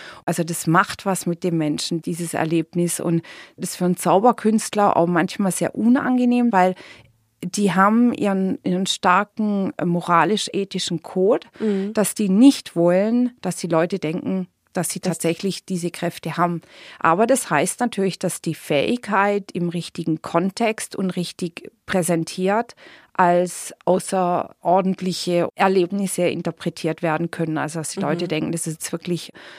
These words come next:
Speaker 1: Gedankenübertragung, das ist wirklich, dass Objekte durch Gedankenkräfte im Raum bewegt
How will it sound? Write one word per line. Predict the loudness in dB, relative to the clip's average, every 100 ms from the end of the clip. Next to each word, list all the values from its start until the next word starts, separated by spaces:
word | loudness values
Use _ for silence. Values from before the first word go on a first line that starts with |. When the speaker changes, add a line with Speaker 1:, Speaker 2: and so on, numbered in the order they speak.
| -20 -20 _ -20 -2
Speaker 1:
Gedankenübertragung, | 2 2 0 -2 -2 -2 0 2 2 0
das | 0 -2
ist | -6 -6
wirklich, | -8 -10 -4
dass | -4 -4 -6
Objekte | -8 -2 -2 -2 -2 2 2
durch | 0 -4 -4 -10 -10
Gedankenkräfte | -4 -2 -2 -2 -4 -4 -4 -4 -4 -6 -4 -2 -2 -6 -8 -6
im | -4 -4
Raum | 0 0 2 0
bewegt | -4 -2 -2 -2